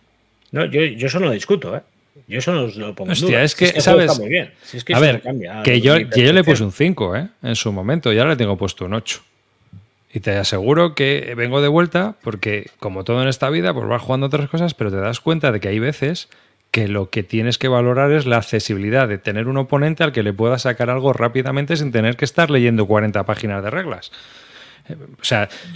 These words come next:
Speaker 2: es
Speaker 1: Pues,
Speaker 2: un For the
Speaker 1: pues
Speaker 2: People, una hora. No, tío, a ver, tú te pones a jugar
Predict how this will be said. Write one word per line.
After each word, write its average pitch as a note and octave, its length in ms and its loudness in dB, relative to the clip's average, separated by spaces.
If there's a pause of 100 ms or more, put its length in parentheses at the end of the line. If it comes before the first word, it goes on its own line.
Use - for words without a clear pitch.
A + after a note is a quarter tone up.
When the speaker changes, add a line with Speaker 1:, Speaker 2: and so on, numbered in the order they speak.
(180)
Speaker 2:
es - 140 -4
Speaker 1:
Pues, B2+ 340 -6
Speaker 2:
un F#3 80 8
For G#3+ 200 6
the F#3 120 8
Speaker 1:
pues C3 200 4
Speaker 2:
People, F2 240 -4 (400)
una C#3+ 300 4
hora. F2+ 320 0 (140)
No, B2 280 2
tío, D3+ 320 4 (280)
a A#2 140 2
ver, A2+ 260 2 (260)
tú E3+ 120 0
te G3 100 4
pones D3+ 300 4
a C#3 40 4
jugar A#2+ 460 0